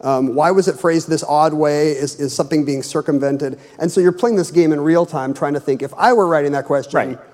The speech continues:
Speaker 1: what, what answer would have led me to phrase it this way?
Speaker 2: 'Cause you can sometimes intuit the answer for something which you don't really know, right? Just based on the way that, yeah.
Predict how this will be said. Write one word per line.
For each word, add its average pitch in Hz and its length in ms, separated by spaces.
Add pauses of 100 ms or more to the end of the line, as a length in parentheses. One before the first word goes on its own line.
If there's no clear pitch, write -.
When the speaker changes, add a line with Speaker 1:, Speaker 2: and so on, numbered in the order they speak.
(140)
Speaker 1:
what, 185 480
what 185 320
answer 185 400
would 156 140
have 143 100
led 156 240
me 160 120
to 143 80
phrase 139 280
it 107 80
this 123 160
way? - 160 (100)
Speaker 2:
'Cause 151 120
you 165 60
can 170 120
sometimes 214 560
intuit 139 420
the 127 120
answer 123 440
for 120 160
something 120 300
which 110 160
you 120 80
don't 120 240 (420)
really 127 300
know, 113 400
right? 101 240
Just - 160
based 110 200
on 113 40
the 104 60
way 98 80
that, 92 180 (100)
yeah. - 200